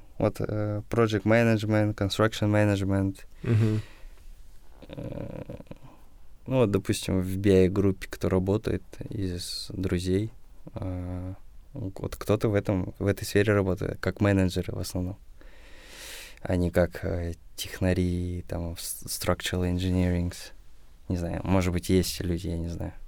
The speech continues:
Speaker 1: Вот, потом я ещё, а, забыл, а, н-, в Абу-Даби ещё где-то месяц, э, поработал.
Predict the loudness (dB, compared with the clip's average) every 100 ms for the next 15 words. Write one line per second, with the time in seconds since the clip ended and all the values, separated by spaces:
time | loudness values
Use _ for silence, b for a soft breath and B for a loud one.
0 | 2 2 4 2 4 6 6 4 2 2
1 | 0 0 0 0 -2 -2 -4 -4 -4 0
2 | 0 2 2 4 4 4 4 2 2 0
3 | 0 0 0 2 2 0 -8 -14 -16 -14
4 | -8 -6 -4 -4 -2 0 0 0 0 0